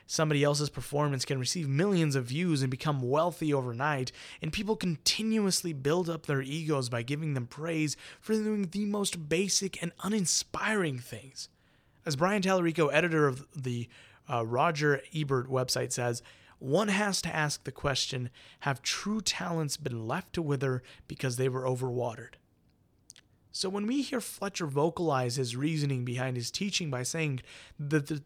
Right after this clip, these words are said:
two most harmful words in the English language are "good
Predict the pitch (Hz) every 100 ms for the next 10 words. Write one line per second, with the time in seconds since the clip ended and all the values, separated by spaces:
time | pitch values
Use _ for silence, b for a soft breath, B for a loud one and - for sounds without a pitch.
0 | - - 269 269 196 185 - - - 220
1 | 214 240 226 151 151 139 127 123 139 170
2 | 170 147 139 135 131 117 120 120 117 B
3 | B B - 143 156 156